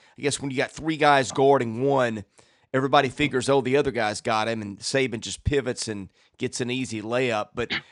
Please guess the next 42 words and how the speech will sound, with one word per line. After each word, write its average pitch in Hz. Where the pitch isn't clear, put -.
however 185
he 127
did 151
it, 127
it 123
just -
seemed 170
like 147
he 143
kept -
coming 127
back 107
time 151
and -
time 139
and 113
time 135
again. 131
And 113
to 143
see 185
a 165
guy 139
take 147
over 143
a 135
game 127
and 120
win 151
one 143
on 131
the 123
road 120
with 110
as 104
little 131
help 135
as -
he 120
got 127
at -
times. 101